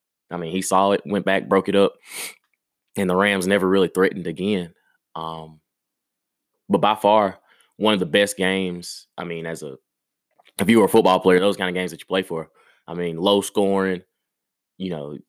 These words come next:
everybody wants to see offense. I mean, as a fan, I wanted to see some offense. I thought it was gonna, I thought it was gonna be light 'em up. Two of the strongest offenses this past season. And then they only put up sixteen points total in the Super Bowl. Ah,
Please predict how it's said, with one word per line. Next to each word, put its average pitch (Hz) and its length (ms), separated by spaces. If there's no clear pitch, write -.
everybody 104 320
wants 104 160
to - 40
see - 200
offense. 95 400
I 95 60
mean, 101 140
as 101 120
a 87 40
fan, 101 320
I 101 80
wanted 82 240
to - 20
see 85 140
some 82 120
offense. 87 280
I 107 80
thought 87 160
it - 20
was 85 100
gonna, 82 200
I 85 80
thought 82 160
it - 20
was 82 80
gonna 82 140
be 87 100
light 87 220
'em 95 100
up. - 160
Two 120 240
of 87 140
the 92 200
strongest 113 540
offenses 101 600
this 92 160
past 98 360
season. 113 380
And 87 100
then 90 120
they 95 120
only 95 160
put 98 180
up 92 180
sixteen 98 440
points - 280
total 107 320
in 101 60
the 95 220
Super 113 240
Bowl. 113 260
Ah, 135 340